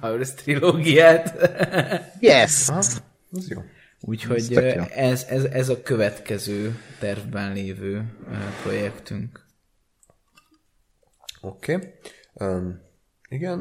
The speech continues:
Speaker 3: akkor a mozi hősei Ákosnak be-, már bereklámoztam Twitteren a saját fanmade Star Wars képregényemet. Termény szerint jövő karácsonyra készüljen el, a Szabadság lovai a címe. Utolsó Jedik után játszódik egy-két hónappal. Na hát, erre
Speaker 2: Ha?
Speaker 3: kíváncsi vagyok.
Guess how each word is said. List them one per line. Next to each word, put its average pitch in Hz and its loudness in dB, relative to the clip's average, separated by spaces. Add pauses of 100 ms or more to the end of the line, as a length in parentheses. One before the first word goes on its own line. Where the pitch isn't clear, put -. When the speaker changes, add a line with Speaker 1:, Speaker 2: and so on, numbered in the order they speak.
Speaker 3:
akkor 104 -6
a 101 -2
mozi 110 -6
hősei 117 -2
Ákosnak 110 -4
be-, 101 -6
már 101 -2
bereklámoztam 104 -4
Twitteren 101 -6
a 98 -6
saját 101 -6
fanmade 98 -6
Star 104 -4
Wars 95 -6
képregényemet. 98 -4
Termény 123 -6
szerint 104 -8
jövő 127 -6
karácsonyra 95 -4
készüljen - -12
el, 127 -6
a 95 -8
Szabadság 92 -8
lovai 95 -2
a 92 -6
címe. 139 -8 (380)
Utolsó 180 -2
Jedik 120 -2
után 98 -2
játszódik 98 -4
egy-két 78 -10
hónappal. - -10
Na 175 -6
hát, - -6
erre 98 -4
Speaker 2:
Ha? 151 2
Speaker 3:
kíváncsi - -4
vagyok. 156 -8